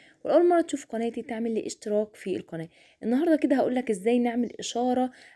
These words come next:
على منشور للجميع لكل أعضاء المجموعة في الفيسبوك.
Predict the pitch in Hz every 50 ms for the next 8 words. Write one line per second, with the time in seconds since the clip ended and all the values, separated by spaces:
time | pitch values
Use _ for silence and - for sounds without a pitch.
0 | _ - 170 208 233 240 233 240 - - 202 190 190 190 185 185 - - 247 254
1 | 262 240 214 208 202 226 226 - - 190 185 180 196 190 190 214 240 254 262 269
2 | 254 233 208 202 220 226 220 220 - 226 226 214 180 - 185 185 208 - 202 190
3 | 185 180 175 185 208 233 240 233 233 247 247 _ - - - _ _ _ - -
4 | 208 214 208 - - - 180 175 - 202 190 185 170 156 160 156 - _